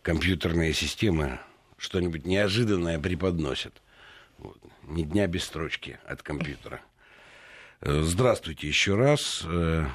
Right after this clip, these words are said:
сегодня у нас, э, в девять утра придет Андрей Безруков. Мы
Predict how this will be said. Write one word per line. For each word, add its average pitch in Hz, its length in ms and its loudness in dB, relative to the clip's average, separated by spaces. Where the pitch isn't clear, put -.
сегодня 90 500 4
у 90 60 4
нас, 90 400 0
э, 62 100 -6
в 71 520 -6
девять 95 440 4
утра 85 480 0
придет 78 560 0
Андрей 76 320 4
Безруков. 85 640 2
Мы 78 280 0